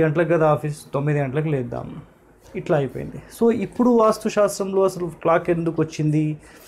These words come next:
అది కూడా మీకు ఎక్స్‌ప్లెయిన్ చేస్తాను. ఒరిజినల్గా చూడండి, మనకు నార్త్లో, ఈస్ట్లో పాజిటివ్ దేవీ దేవతలు ఉంటారు. ఇది already ఇంతకుముందు ప్రీవియస్ ఎపిసోడ్లో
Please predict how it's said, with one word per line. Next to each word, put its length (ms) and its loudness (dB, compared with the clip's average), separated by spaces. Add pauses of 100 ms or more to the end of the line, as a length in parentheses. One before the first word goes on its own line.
(300)
అది 120 0
కూడా 160 2
మీకు 160 0
ఎక్స్‌ప్లెయిన్ 340 -6
చేస్తాను. 280 -8 (100)
ఒరిజినల్గా 460 2
చూడండి, 360 2 (840)
మనకు 400 2 (1000)
నార్త్లో, 500 4 (400)
ఈస్ట్లో 360 0 (460)
పాజిటివ్ 580 2 (180)
దేవీ 320 2 (140)
దేవతలు 440 2
ఉంటారు. 440 -2 (580)
ఇది 160 2
already 320 2 (260)
ఇంతకుముందు 440 -2
ప్రీవియస్ 400 -2
ఎపిసోడ్లో 440 -2